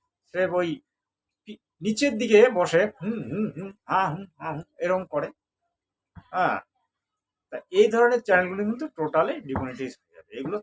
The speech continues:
থাকবে না। যারা চুরি করে, এক নম্বর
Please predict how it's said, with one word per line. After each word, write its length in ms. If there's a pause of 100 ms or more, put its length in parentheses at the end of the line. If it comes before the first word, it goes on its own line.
থাকবে 300
না। 60 (1120)
যারা 180 (180)
চুরি 340
করে, 180 (840)
এক 240
নম্বর 220